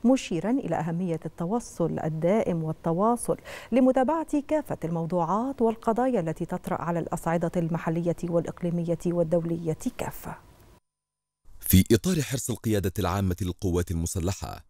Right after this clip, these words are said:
Speaker 2: على تعزيز سبل التواصل بين مجلسي النواب والشيوخ ووزارة الدفاع فيما يتعلق بتناول مختلف القضايا التي تمس الأمن القومي المصري، التقى الفريق أول محمد زكي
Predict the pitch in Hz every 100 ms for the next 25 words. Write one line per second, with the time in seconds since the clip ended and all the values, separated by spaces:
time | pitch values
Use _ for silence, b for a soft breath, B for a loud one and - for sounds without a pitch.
0 | _ 73 76 82 120 95 98 127 120 -
1 | 110 113 113 107 107 110 113 107 104 104
2 | 98 90 95 - 110 101 98 92 98 98
3 | 85 95 - 104 123 71 - - - -
4 | 170 131 123 113 104 98 98 90 58 50
5 | - - - 92 76 69 - 95 113 -
6 | 113 101 101 104 101 92 95 92 - 101
7 | 98 90 - 98 107 85 - - - -
8 | 78 78 95 - 127 156 - 135 - -
9 | 135 127 117 - 113 113 104 101 104 -
10 | 67 - - - - - 107 - 214 147
11 | - 131 123 - 117 110 104 101 104 95
12 | 82 85 - 55